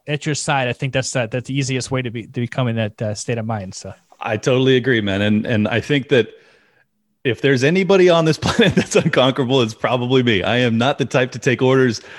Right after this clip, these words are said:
Speaker 2: and I am definitely in a position that, uh, I can, I can stand up for myself right now. So I, I hope that there's a lot more people out there like me that are, are willing to fight for this, 'cause I think it's a,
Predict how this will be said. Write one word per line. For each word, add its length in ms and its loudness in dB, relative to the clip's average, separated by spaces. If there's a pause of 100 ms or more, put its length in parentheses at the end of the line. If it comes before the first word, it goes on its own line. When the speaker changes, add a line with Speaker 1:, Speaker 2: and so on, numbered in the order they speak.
(220)
Speaker 2:
and 140 0
I 80 2
am 120 0
definitely 340 2
in 80 2
a 60 2
position 420 0
that, 160 2
uh, 360 0
I 100 -2
can, 320 -4
I 80 -2
can 140 -4
stand 260 0
up 120 0
for 100 -6
myself 380 0
right 140 0
now. 160 0
So 280 -2 (480)
I, 320 -2
I 40 -2
hope 180 -2
that 160 -4
there's 480 0
a 80 -2
lot 220 2
more 160 2
people 260 2
out 140 2
there 100 2
like 200 0
me 160 0
that 120 0
are, 240 0
are 140 -2
willing 320 0
to 100 -6
fight 240 -4
for 100 -12
this, 200 -6
'cause 100 -10
I 80 0
think 160 -2
it's 160 -6
a, 180 0